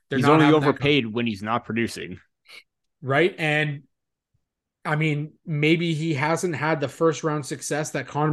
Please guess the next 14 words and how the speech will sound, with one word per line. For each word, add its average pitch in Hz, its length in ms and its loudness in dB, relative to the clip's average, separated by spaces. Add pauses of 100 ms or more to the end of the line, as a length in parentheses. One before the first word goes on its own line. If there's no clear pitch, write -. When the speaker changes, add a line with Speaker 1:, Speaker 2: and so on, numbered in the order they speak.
(120)
Speaker 1:
McDavid 143 380 2
has 143 200 0
had. 160 380 -2 (1400)
But 131 200 -6
do 147 100 -10
you 151 60 -2
know 147 60 0
how 147 100 2
many 151 180 0
Stanley 143 340 -6
Cups 135 280 -8
Connor 143 240 -2
McDavid 131 400 0
has? 170 340 -4